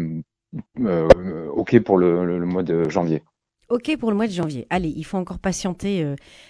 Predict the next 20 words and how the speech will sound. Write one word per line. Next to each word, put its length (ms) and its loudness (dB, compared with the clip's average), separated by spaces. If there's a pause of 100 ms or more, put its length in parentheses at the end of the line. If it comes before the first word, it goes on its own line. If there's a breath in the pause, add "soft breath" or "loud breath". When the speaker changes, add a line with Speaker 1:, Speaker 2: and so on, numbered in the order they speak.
(100)
Speaker 2:
euh, 160 2
quelques, 460 2
quelques 320 -4
semaines 320 -4
avant, 400 -2
euh, 140 -2 (400 loud breath)
avant 260 -4
ce, 300 -4
ce 160 -4
coup 180 -2
de 60 -16
pouce 400 -2
du, 420 -2
du 140 -4
gouvernement. 560 0
Guillaume 220 2
Roger, 260 2
vous 200 0
indiquiez, 520 -2
euh, 80 -2